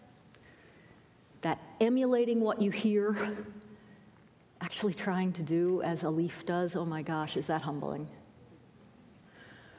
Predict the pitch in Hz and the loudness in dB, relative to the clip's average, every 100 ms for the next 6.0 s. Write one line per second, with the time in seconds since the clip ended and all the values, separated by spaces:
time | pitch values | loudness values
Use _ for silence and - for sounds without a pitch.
0 | - - - - - - - - - - | -20 -20 -20 -20 -20 -20 -20 -20 -20 -20
1 | - 220 254 262 320 302 - 220 233 208 | -4 0 2 2 2 0 0 0 0 0
2 | 208 - 185 185 - - 143 - - - | -2 -2 0 0 -4 -4 -4 -6 -16 -20
3 | - - - - - - - - - - | -20 -20 -20 -20 -20 -20 -20 -20 -20 -8
4 | - 202 196 - 196 - 254 294 254 220 | -2 0 0 -4 -6 -2 0 2 2 0
5 | 214 214 190 - 156 - 156 143 156 110 | 0 0 -2 0 -4 -2 -6 -6 -8 -10